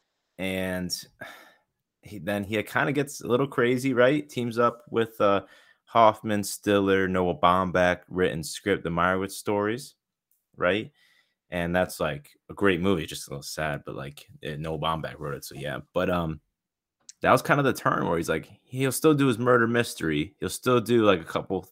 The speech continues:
like, funny comedies, right? But, you know, he does it Uncut Gems twenty eighteen, and now he's done this, which, of course, like, this is, like, you know, a little cliche at times, right?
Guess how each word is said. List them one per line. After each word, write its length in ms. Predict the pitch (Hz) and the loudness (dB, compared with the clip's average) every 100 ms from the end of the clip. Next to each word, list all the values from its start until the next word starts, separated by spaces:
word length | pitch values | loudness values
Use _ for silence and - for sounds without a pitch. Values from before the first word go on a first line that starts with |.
| _ | _
like, 300 | 73 76 - _ _ - | -6 -6 -8 _ _ -18
funny 440 | - - 101 92 87 | -10 -2 0 0 -2
comedies, 600 | - 92 90 80 76 73 | 2 2 2 0 -4 -2
right? 280 | 80 92 - _ _ _ _ _ | -2 -2 -6 _ _ _ _ _
But, 380 | - 92 85 - _ _ _ _ - | 2 4 4 -2 _ _ _ _ -10
you 60 | 95 | -4
know, 360 | 98 104 101 - - | -2 -2 -4 -12 -16
he 100 | 71 | -6
does 200 | 90 87 | -4 -4
it 100 | 85 | -6
Uncut 380 | 87 - 85 | -8 -8 -10
Gems 420 | - 104 104 87 - | -4 -2 0 -2 -6
twenty 260 | 80 82 | -6 -4
eighteen, 800 | 87 - 104 113 104 82 78 76 _ _ _ _ | -6 -6 -6 -4 -2 -4 -6 -10 _ _ _ _
and 120 | - 80 | -10 -6
now 160 | 85 | -4
he's 100 | 90 | -4
done 260 | - 95 87 78 - | 0 0 0 -4 2
this, 540 | 156 165 - - - _ | 4 4 0 -10 -14 _
which, 400 | - 110 107 - _ _ | 0 2 2 -4 _ _
of 80 | - | -2
course, 300 | 175 151 131 | 6 8 6
like, 160 | 104 | 0
this 200 | - 139 135 | 0 -2 -2
is, 120 | 127 | 4
like, 320 | 113 95 - _ _ _ | 4 4 0 _ _ _
you 120 | - 151 | 0 4
know, 200 | 117 117 | 6 6
a 40 | |
little 160 | 117 98 | 2 0
cliche 600 | - 101 85 - 85 80 | 0 0 0 -2 -2 -2
at 140 | - | -6
times, 400 | - 80 82 85 | -6 -6 -6 -4
right? 280 | 82 85 | -2 -2